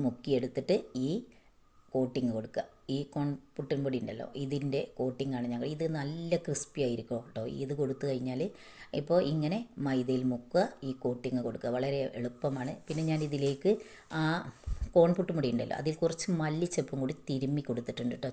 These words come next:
ചെറുതായി കട്ട് ചെയ്ത് ഞാനും അതും വീഡിയോയിൽ കാണിക്കാൻ മറന്നു. പിന്നെ നമ്മൾ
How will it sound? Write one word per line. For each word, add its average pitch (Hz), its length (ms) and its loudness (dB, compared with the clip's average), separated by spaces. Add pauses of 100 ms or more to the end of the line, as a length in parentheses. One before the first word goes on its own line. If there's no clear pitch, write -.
ചെറുതായി 139 420 -2
കട്ട് 135 120 -4
ചെയ്ത് 131 220 0
ഞാനും 143 200 -2 (460)
അതും 151 220 0 (100)
വീഡിയോയിൽ 131 300 0 (100)
കാണിക്കാൻ 131 480 -2
മറന്നു. 120 260 0
പിന്നെ 135 220 -2
നമ്മൾ 135 140 0